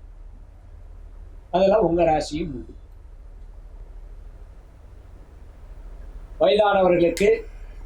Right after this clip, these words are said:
ரிட்டையர்ட் லைஃப்ல இருக்கிறவங்க கொஞ்சம் கூட சோம்பேறித்தனப்படாம, எந்த ஒரு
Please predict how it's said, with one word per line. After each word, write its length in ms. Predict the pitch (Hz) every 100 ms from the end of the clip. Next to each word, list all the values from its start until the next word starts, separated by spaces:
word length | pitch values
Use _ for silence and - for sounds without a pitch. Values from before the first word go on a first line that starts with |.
| - - - - - -
ரிட்டையர்ட் 380 | 165 170 208
லைஃப்ல 280 | 190 170 165
இருக்கிறவங்க 640 | 170 160 170 160 170 196 - - - - - - - - - - -
கொஞ்சம் 420 | 175 196 220 196
கூட 260 | 196 208 202 -
சோம்பேறித்தனப்படாம, 1040 | 180 202 190 - 170 165 160 160 147 170 - - - - - - - - - - - - - - - - -
எந்த 280 | 165 196 208
ஒரு 140 | 196